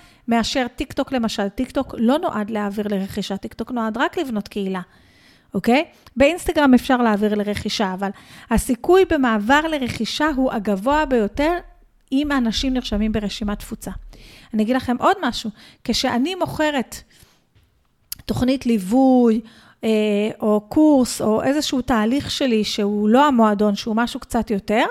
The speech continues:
האנשים היחידים שאני מפרסמת להם את המכירה הישירה, הם רק האנשים מהרשימת תפוצה שלי. אנשים שנמצאים כרגע ברשימת תפוצה שלי, או שנרשמו בעבר אפילו ויצאו.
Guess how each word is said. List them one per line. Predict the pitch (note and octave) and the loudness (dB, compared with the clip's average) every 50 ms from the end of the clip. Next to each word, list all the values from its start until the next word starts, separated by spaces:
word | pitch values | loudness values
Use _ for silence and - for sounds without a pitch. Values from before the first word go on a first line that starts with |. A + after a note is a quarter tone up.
| - - - - - - - - - - | -4 -10 -18 -20 -20 -20 -20 -14 -4 -2
האנשים | C4 - C4 B3+ B3+ - - F#4 F#4+ | 0 0 2 0 0 -2 -2 -4 -4
היחידים | G4+ F#4+ - - - C4 D#4 E4+ F4 | -4 -4 -4 -4 -6 -8 -8 -8 -6
שאני | - F4 D4+ C4+ | -4 -2 -2 0
מפרסמת | A#3+ A3+ A3 - - A3+ A3 - - - - - D4 D4+ F4 F#4 F4+ - | 0 -2 -2 -4 -6 -6 -6 -6 -8 -10 -2 0 0 0 0 -2 -2 -2
להם | C4 A3+ - - G3+ G3+ F#3+ F#3 G3 - - - - _ _ _ - | -2 -2 -2 -2 -2 -2 -2 -2 -6 -8 -14 -20 -20 _ _ _ -8
את | G#3+ G3+ - | -6 -2 0
המכירה | A3 G#3+ G#3+ G#3 - - A#3 G#3+ C4 D4 | 2 2 2 0 -2 -4 -2 -2 0 0
הישירה, | D#4 D#4 C#4+ C4+ B3+ - - - - A#3+ A3 G3+ A#3 B3+ D#4+ - - | 0 0 -2 -2 -2 0 0 0 2 4 4 4 2 0 0 0 -2
הם | B3 A#3 | -2 -2
רק | A#3+ B3+ C#4+ - | -2 -4 -4 -4
האנשים | D4+ C#4+ C#4 C#4 - D4 C#4+ | -4 -2 -2 -4 -4 -4 -4
מהרשימת | C#4+ C#4 B3+ A#3+ - C4 B3 B3+ | -2 -2 -2 -4 -4 -2 -4 -4
תפוצה | - - - A#3+ - B3 A#3+ | -4 -6 -8 -4 -2 -2 -2
שלי. | - - A#3 A3 F#3+ - - _ _ _ _ _ _ _ _ _ - - - _ _ _ _ _ _ _ _ _ - | -2 -4 -4 -6 -6 -10 -14 _ _ _ _ _ _ _ _ _ -20 -20 -20 _ _ _ _ _ _ _ _ _ -2
אנשים | G#3+ G3+ - C4 B3 | -2 0 0 0 -2
שנמצאים | - C4 B3 A#3+ A3+ - - G#3+ B3 C4 | 0 0 0 0 -2 -2 -2 -2 -2 -2
כרגע | - - G#3 G#3 B3 C4+ C#4+ E4+ D#4+ | -2 -2 -4 -2 0 0 2 2 2
ברשימת | E4+ E4+ F4 D#4+ - E4+ E4 E4 | 2 2 0 -2 -4 -4 -4 -4
תפוצה | E4 - - - F4 E4 | -4 -6 -6 -4 -4 -4
שלי, | - - E4+ F4 | -2 -2 -4 -2
או | D#4 C#4 | -2 -4
שנרשמו | - - B3+ A#3+ A#3+ - - C4 B3 C#4 | -4 -4 -6 -6 -6 -4 -4 -4 -4 -2
בעבר | C#4+ D4+ D4 C#4 B3 C#4+ C4+ | 0 0 0 0 0 -2 -4
אפילו | C4+ - - C#4 C4 B3 | -4 -4 -4 -4 -4 -2
ויצאו. | A3 A#3 A3+ G#3+ G#3 G#3+ - - - C#4+ A#3+ | 0 0 0 0 0 -2 -6 -4 0 0 0